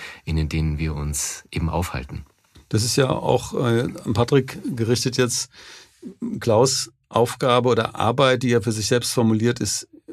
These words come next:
Speaker 2: etwas zu erschließen, also aus dem persönlichen Motiv heraus. Also das, das, das Yoga finde ich durchaus ein gültiges und sehr valides Motiv, äh, das irgendeine Grenze überschreitet, äh, dessen, was man normalerweise als Architektur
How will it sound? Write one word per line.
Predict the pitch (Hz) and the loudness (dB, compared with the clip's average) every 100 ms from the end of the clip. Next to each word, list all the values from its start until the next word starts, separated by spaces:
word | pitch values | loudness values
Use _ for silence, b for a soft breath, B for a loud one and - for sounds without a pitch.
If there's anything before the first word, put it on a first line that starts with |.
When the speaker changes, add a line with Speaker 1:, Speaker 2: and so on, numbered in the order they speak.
| - | -18
Speaker 2:
etwas | - - 123 110 - - | -10 2 2 4 -2 -4
zu | - - | -2 0
erschließen, | - - 117 120 151 - 196 190 | 2 0 2 2 4 4 4 4
also | 123 - | -2 -2
aus | 120 | -2
dem | 117 | -2
persönlichen | 107 120 117 113 | 0 2 2 2
Motiv | 110 104 - - | 2 2 0 -2
heraus. | 151 147 151 | 0 0 -2
Also | 123 | -6
das, | 113 101 | -8 -6
das, | 131 117 110 - B - | -4 -4 -6 -12 B -4
das | 127 123 | 0 2
Yoga | 123 143 | 4 4
finde | 127 110 | 4 2
ich | |
durchaus | 131 - 123 123 | 0 2 2 4
ein | 120 104 B B - | 2 0 B B 4
gültiges | 139 151 117 104 | 4 6 2 2
und | 113 | 2
sehr | 101 - 151 - B B B | 0 2 2 2 B B B
valides | 117 110 160 170 - | 2 4 2 0 2
Motiv, | 110 107 120 143 - B B B B | 0 0 0 0 -2 B B B B
äh, | 127 120 117 123 - 98 - 156 143 | 6 8 8 4 0 -4 -4 -4 2
das | 131 - - | 2 2 0
irgendeine | 147 139 139 131 | 4 6 6 6
Grenze | - 127 143 160 | 6 4 6 4
überschreitet, | 135 123 110 113 107 113 120 - | 4 4 4 2 2 4 2 0
äh, | - 120 113 | -2 0 0
dessen, | 104 127 127 120 | 2 2 4 4
was | 113 | 4
man | 123 | 4
normalerweise | 107 101 107 107 104 120 | 4 4 4 4 2 2
als | 117 | -2
Architektur | - - 101 123 127 101 | -2 -2 -2 4 6 4